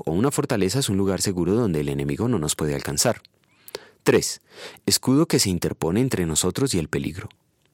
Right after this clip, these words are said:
Cuatro, poder literalmente cuerno de salvación. Quinto, alto refugio por encima de los enemigos. Con plena convicción podemos decir, "El Señor es todo lo que necesito en la presente situación de peligro". Como Pablo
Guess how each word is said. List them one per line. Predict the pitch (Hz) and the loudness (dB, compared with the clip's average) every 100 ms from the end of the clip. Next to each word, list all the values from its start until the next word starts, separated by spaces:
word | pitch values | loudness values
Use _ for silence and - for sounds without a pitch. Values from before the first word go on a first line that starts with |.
| _ - | _ 0
Cuatro, | 113 98 - - _ _ | 2 4 0 -8 _ _
poder | - 82 101 123 | -2 4 4 6
literalmente | 147 110 85 78 87 90 131 - | 4 4 2 2 -2 0 -2 -4
cuerno | - 90 80 90 156 - | -2 0 0 -2 -4 -4
de | 98 | -2
salvación. | 92 85 71 - 71 - - _ _ _ _ | 0 0 0 0 -2 -6 -16 _ _ _ _
Quinto, | - 147 95 - - - - - - | 2 2 2 -8 -18 -20 -20 -10 2
alto | 143 156 | 4 4
refugio | 170 123 92 87 139 | 2 2 0 0 0
por | 95 | 0
encima | 76 - 87 87 | 0 0 0 0
de | 78 | -2
los | 78 | -2
enemigos. | 73 71 69 - - - _ _ _ | -2 -2 -4 -8 -12 -14 _ _ _
Con | - 80 | -6 0
plena | 131 156 175 | 2 4 2
convicción | 175 104 - 95 92 | 2 2 0 0 0
podemos | 107 101 104 | 0 2 0
decir, | 92 - - - - - - | 0 0 -2 -4 -16 -20 -6
"El | 104 | 0
Señor | 110 104 123 | 2 2 2
es | 156 | 2
todo | 151 156 | 4 4
lo | 160 | 2
que | 110 | 2
necesito | 87 78 73 82 120 | 0 0 -2 0 0
en | |
la | 135 | 0
presente | 85 92 92 107 | -2 -2 -2 -2
situación | 98 87 82 82 | -2 -2 -2 0
de | 78 | -2
peligro". | 78 78 78 62 - - _ _ _ - - - | -2 -2 -2 -2 -8 -14 _ _ _ -20 -20 -16
Como | - 180 - | -4 -2 2
Pablo | 104 123 135 165 | 4 4 4 0